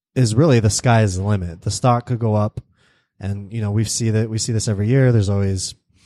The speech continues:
if not every year, every decade, there always seems to be a new company that has a, a new market cap, and you always hear of the S and P hitting record numbers.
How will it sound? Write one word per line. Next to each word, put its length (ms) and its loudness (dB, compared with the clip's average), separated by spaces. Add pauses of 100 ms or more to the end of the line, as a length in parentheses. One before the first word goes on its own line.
(1120)
if 160 -2
not 160 6
every 160 2
year, 160 4
every 180 2
decade, 400 0
there 140 2
always 180 4
seems 300 -4
to 80 -2
be 160 2
a 80 0
new 320 0
company 540 0
that 180 0
has 240 0
a, 200 -4
a 120 -4
new 160 -4
market 340 0
cap, 380 0
and 200 -8
you 140 0
always 380 0
hear 260 -4
of 100 -2
the 120 -2
S 160 -2
and 100 -8
P 380 2
hitting 300 -2
record 340 -4
numbers. 500 0